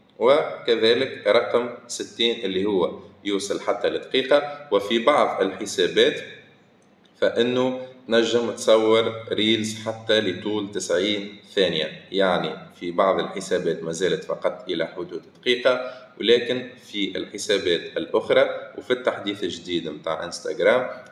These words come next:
باش تتمكنوا من تصوير ريلز توصل مدتها إلى دقيقة ونص، أي تسعين ثانية.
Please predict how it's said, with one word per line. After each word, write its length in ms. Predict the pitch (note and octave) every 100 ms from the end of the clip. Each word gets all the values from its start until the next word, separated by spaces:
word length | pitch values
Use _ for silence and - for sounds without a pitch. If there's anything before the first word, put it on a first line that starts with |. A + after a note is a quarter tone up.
| -
باش 140 | A2+
تتمكنوا 560 | G2+ - G#2+ A2 A2 G#2
من 180 | G2
تصوير 500 | F#2+ - - A2 G#2+
ريلز 460 | F2+ F#2+ A2 G#2+ -
توصل 340 | G#2+ G#2+ G2+
مدتها 800 | F2 D#2 F2 G#2 A#2+ B2 - - - _
إلى 640 | F2+ E2+ G2 A#2 - - - - _ _
دقيقة 600 | - A#2 A#2 A2 A2 A2
ونص، 480 | E2+ F#2+ A2 - -
أي 240 | F#2+ G#2 G2+
تسعين 680 | - - F2 F#2+ G2 F#2+ - - _ -
ثانية. 420 | F2+ D#2+ D2 -